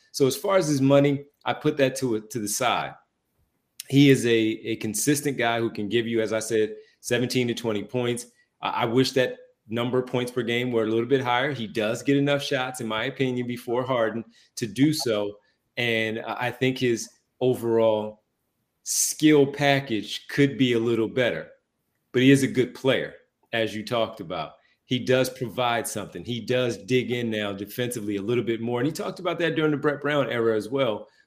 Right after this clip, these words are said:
where he, where he took real pride into being a much better defender. And I appreciate that as a player. Um, I don't mind at all. When he was traded here, don't mind at all having him on my team. Uh, but he is, in fact, to your point, a third or fourth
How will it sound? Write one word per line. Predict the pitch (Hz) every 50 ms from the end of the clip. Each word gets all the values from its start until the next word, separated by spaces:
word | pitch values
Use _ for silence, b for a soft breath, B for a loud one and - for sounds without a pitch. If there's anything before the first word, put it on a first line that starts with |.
| b
where | - 117 113
he, | 127 135
where | 131 131 135 123
he | 131 139
took | 139 - 165 165 -
real | 120 123 147 151 147
pride | 143 147 - 151 143 139 127 113 107
into | 113 110 107 - 117 113 101 - b b b b _ _ -
being | 127 131 120
a | 113
much | 113 123 127 123 - -
better | 123 117 117
defender. | 104 98 101 - - 131 127 117 101 101 98
And | 107
I | 120 143
appreciate | 160 156 - - 175 180 - - 135 113 110 107
that | 107 101 98 95 - b b b b b b -
as | 123 123 117
a | 113 110
player. | - - - 135 135 117 101 85 85 82 - _ _ _ _ _ -
Um, | 127 120 117 110 110 113 131 - _ _ _ _ _ _ _ _ _ - -
I | 139
don't | 143 151 151 143 - - _
mind | - 127 131 131 135 135 131
at | 127 120
all. | 123 123 110 87 - 92 104
When | 110 113
he | 120
was | 113 110 113
traded | - 135 135 135 131 135
here, | 135 139 139 135
don't | 113 123 120 123
mind | 120 120 117 117
at | 113 113
all | 113 110 107
having | 104 107 107 101 110 107
him | 101 104
on | 104 104
my | 101 101 98
team. | 98 - - 120 113 107 101 95 - _ _ _ _ _ _ _ _ _ -
Uh, | - 104 107 107
but | 123 123 123 120
he | 120 131 127 127 135 131
is, | 117 104 98 110
in | 107
fact, | 104 - 123 113 107 104 -
to | - 113
your | 104 104
point, | 104 - 123 117 110 101 92 - _ _ _ _ _ -
a | 123
third | 107 - - 123 117 117 107
or | 107
fourth | 107 - - 117 110 107 -